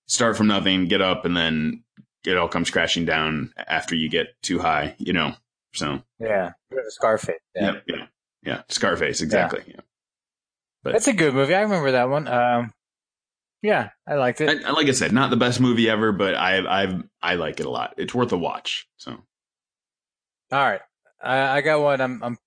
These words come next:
Speaker 2: fairly certain you've never heard of.
Speaker 1: Okay.
Speaker 2: Uh, but I think another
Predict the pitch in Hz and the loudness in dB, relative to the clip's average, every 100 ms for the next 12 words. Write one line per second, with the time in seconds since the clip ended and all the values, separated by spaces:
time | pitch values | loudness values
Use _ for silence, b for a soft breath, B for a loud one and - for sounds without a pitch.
0 | _ _ _ 170 175 170 165 151 - 143 | _ _ _ -2 0 0 -2 -4 -4 -2
1 | 135 113 113 101 - _ _ - 113 117 | -2 -4 -6 -8 -12 _ _ -16 -8 -4
2 | 117 104 104 98 90 85 - - 101 80 | 0 0 0 -2 -2 -4 -8 -10 -6 -6
3 | - _ _ - 107 101 92 117 127 - | -8 _ _ -4 0 0 2 2 2 0
4 | 139 107 _ 117 113 107 123 135 135 | -4 -6 _ -16 -10 -4 0 2 0